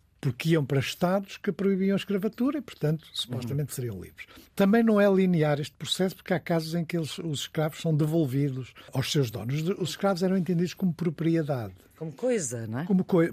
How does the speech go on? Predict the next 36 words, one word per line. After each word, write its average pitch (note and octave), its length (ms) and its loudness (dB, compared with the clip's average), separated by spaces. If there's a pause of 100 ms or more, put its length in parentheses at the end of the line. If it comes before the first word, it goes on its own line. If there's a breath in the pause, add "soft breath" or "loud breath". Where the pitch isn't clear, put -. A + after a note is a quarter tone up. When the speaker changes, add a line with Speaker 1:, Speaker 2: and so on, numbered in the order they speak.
Speaker 1:
como A#3 180 2
propriedade. F#3 680 0
E G3+ 80 4
como C4 240 4
a A#3+ 60 6
Constituição G#3+ 760 0
americana B2 640 -2 (460)
proibia D#3 840 4
que F#3+ 300 0
o G3 160 0
governo E3 640 0
federal, D3+ 720 -2
eh, C#3+ 240 -4
atuasse - 800 0 (100)
na F#3 360 4
propriedade C3 840 0
alheia, E3+ 520 2
a G3+ 100 -2
pro-, A3 180 -6
como G#3+ 240 0
os G#3 100 -2
escravos G#3+ 340 -2
eram G#3+ 160 2
propriedade, G#3+ 520 0
não G#3 100 0
podia D3+ 220 -2
mexer C3 240 -4
naquilo. - 460 -14
E, D3+ 80 0
portanto, C3+ 380 -2
o C3+ 40 -4
Congresso D3+ 640 0 (200 soft breath)
e B3+ 160 8
o G3 40 4
Supremo C#3 340 0
Tribunal C#3 540 -2